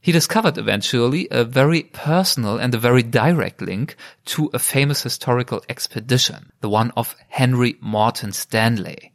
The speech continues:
And so eventually Tim took on his own adventurous journey, and he set off down a jungle trek from eastern to western Congo,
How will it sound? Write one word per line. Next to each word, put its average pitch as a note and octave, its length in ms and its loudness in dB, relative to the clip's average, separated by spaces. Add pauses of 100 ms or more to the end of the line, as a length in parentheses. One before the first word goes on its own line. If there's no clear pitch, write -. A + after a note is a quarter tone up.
And B2+ 140 0
so D3 320 0
eventually F3+ 560 0
Tim F3 560 -4
took - 340 -8
on C3+ 120 2
his D3 240 2
own D#3 240 4
adventurous - 560 -6
journey, A2 480 0 (260)
and A#2+ 100 -2
he A2+ 140 -4
set - 460 -2
off B2 260 -2 (100)
down A#2 300 2
a - 60 -6
jungle A2 320 -2
trek - 480 -4
from C3 420 -2 (140)
eastern D#3 560 -4
to - 160 -4
western B2 560 -2
Congo, C3 600 -4